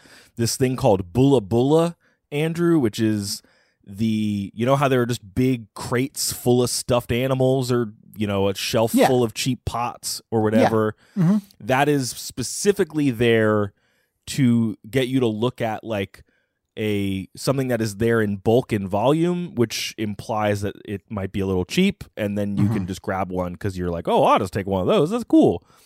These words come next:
Speaker 2: Sure.
Speaker 1: Um, also, maybe it's something cute, so you get, like, a rush of, like, little dopamine.
Speaker 2: Mm-hmm.
Speaker 1: Um, and it's all the, like,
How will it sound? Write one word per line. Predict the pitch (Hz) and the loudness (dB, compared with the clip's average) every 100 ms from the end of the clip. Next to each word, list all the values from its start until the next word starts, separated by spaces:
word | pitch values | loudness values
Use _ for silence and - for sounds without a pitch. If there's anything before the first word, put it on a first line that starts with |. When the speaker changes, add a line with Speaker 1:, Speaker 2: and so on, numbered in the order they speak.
| - | -18
Speaker 2:
Sure. | - - - - | -14 -14 -14 -6
Speaker 1:
Um, | 101 92 87 82 | -2 -2 -6 -2
also, | 131 139 127 | 2 2 2
maybe | 110 120 110 | 0 -2 -2
it's | 104 | -4
something | 107 92 90 | -6 -6 -8
cute, | - - 196 - | 2 2 2 -2
so | 87 | -6
you | 82 | -4
get, | 78 82 | -6 -8
like, | 82 | -8
a | 82 80 | -10 -10
rush | 92 85 85 | -6 -4 -4
of, | 82 | -10
like, | 82 80 - | -10 -12 -8
little | 85 78 | -6 -6
dopamine. | 85 110 110 101 107 107 101 101 _ _ _ _ - | 0 0 2 -2 0 0 -2 -6 _ _ _ _ -10
Speaker 2:
Mm-hmm. | 92 | -6
Speaker 1:
Um, | 82 78 76 76 78 _ _ _ _ _ _ - | -6 -6 -10 -16 -20 _ _ _ _ _ _ -10
and | 107 101 | -6 -4
it's | 101 | 0
all | 123 113 110 | 2 4 4
the, | 101 95 | 2 -2
like, | 90 87 - | -4 -8 -12